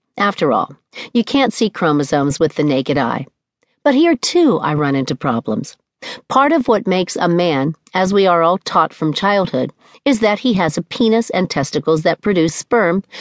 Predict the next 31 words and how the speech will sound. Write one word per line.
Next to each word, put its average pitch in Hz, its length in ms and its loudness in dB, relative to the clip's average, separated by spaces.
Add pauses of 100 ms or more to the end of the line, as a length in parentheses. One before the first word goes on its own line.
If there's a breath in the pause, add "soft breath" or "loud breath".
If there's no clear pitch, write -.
(160 loud breath)
which 294 200 2
in 302 140 4
turn 185 300 0
are 165 120 0
necessary 151 580 0
to 160 80 -2
fertilize 160 580 0
a - 80 -4
female's 147 640 -2
egg 226 180 0
cells 127 420 -4 (220 loud breath)
and 262 160 0
conceive 165 400 0
a 165 60 0
fetus. 220 520 -2 (880 loud breath)
The 269 120 4
ability 302 460 4
to - 120 0
sire 190 440 2
a - 100 0
child 160 460 0 (180 loud breath)
has 240 220 0
been 226 200 2
considered 202 540 0
proof - 380 0
of 160 160 0
masculinity 160 800 0
for 170 200 -2
thousands 185 640 0
of - 140 -4
years. - 400 -4